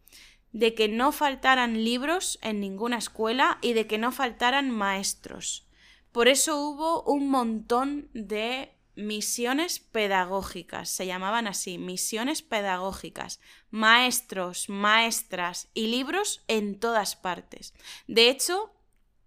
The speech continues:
fijaos hasta qué punto esto, lo, la Segunda República, el gobierno de la Segunda República lo consideraba importante,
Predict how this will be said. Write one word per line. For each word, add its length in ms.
fijaos 340
hasta 240
qué 120
punto 500
esto, 300
lo, 240
la 180
Segunda 400
República, 640
el 80
gobierno 480
de 80
la 80
Segunda 380
República 640
lo 140
consideraba 540
importante, 680